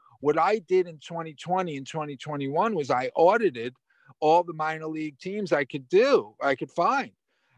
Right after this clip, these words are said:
And there's a hundred twenty minor league teams that started the season in, in minor league baseball, affiliates of the major leagues. And I reached nearly one hundred of them.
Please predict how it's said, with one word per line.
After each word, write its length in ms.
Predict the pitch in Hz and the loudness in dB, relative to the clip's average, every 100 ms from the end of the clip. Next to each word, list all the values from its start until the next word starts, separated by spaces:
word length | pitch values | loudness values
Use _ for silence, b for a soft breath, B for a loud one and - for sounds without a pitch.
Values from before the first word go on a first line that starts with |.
| - | -6
And 260 | 143 143 135 | -6 -6 -6
there's 200 | 147 135 | -6 -4
a 100 | 120 | -2
hundred 400 | 190 214 233 190 | -2 -2 -6 -4
twenty 300 | 196 190 175 | -4 -4 -2
minor 300 | 151 156 165 | -4 -2 -4
league 200 | 165 - | -4 -6
teams 360 | 156 143 143 | -10 -10 -8
that 140 | 127 - | -8 -4
started 440 | - 131 139 139 | 4 4 4 0
the 60 | 156 | -8
season 500 | - 120 110 120 120 | -2 -2 -2 -2 -2
in, 200 | 107 110 | -4 -4
in 260 | 120 117 110 117 | -2 -2 -4 -2
minor 280 | 113 120 | -2 0
league 160 | 143 156 | 0 4
baseball, 560 | 123 110 - 117 117 120 | 4 2 0 4 6 4
affiliates 500 | - 104 117 120 147 | 0 -4 -4 -4 -6
of 60 | |
the 60 | 151 | 0
major 300 | 151 180 220 | 0 2 4
leagues. 380 | 160 120 147 - b b b 139 | 4 2 -4 -20 b b b -8
And 120 | 143 139 | -2 0
I 100 | 135 | 0
reached 400 | 143 165 - 151 | -2 -4 -6 0
nearly 260 | 151 139 | 2 2
one 300 | 117 135 180 | 0 2 2
hundred 440 | 190 220 226 190 135 | 0 0 2 2 0
of 160 | 101 | -4
them. 360 | 101 90 98 | -6 -8 -10